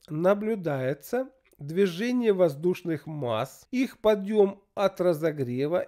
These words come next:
и опускание, конденсация от холода. Проследим, как эти параметры меняются в течение суток. Перед восходом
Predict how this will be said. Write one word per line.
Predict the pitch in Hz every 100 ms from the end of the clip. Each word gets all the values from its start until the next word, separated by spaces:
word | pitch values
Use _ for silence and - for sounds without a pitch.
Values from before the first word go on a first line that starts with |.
| -
и | 226
опускание, | 220 220 214 208 - - 131 123 143 185 240 -
конденсация | 202 196 196 196 - 220 254 - 233 233
от | - 190 -
холода. | - 311 214 143 127 117 -
Проследим, | - 254 262 262 226 220
как | 190 202 202
эти | 180 170
параметры | - 143 151 202 277 277 277 294
меняются | 202 151 139 147 180 180 180
в | 165
течение | 143 135 - 170 170 180 190
суток. | - 233 208 127 - -
Перед | 294 262
восходом | 240 226 - 262 233 214